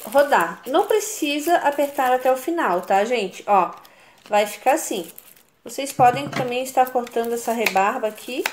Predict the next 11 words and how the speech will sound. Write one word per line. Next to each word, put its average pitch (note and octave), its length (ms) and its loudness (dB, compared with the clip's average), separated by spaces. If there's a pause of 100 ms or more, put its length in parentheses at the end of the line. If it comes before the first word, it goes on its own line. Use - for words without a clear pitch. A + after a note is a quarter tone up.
(140)
de - 60 -20
plástico, - 460 -4
pra A3 140 -6
não G3+ 80 -8
ficar G3+ 200 -8
tão, G3 140 -6 (1300)
tão F#3 160 -12
feio, F#3 640 -2 (720)
tá? G3 320 -4 (1900)
Esse A4+ 260 2
instrumento, D#4 720 2